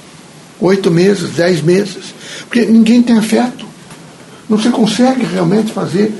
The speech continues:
uma manutenção do sistema. É horrível. Então eu quero propor que vocês,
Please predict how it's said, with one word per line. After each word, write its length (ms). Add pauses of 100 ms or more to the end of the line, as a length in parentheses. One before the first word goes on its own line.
(160)
uma 100
manutenção 640
do 200
sistema. 480 (360)
É 120
horrível. 600 (520)
Então 260
eu 120
quero 280
propor 360
que 60
vocês, 400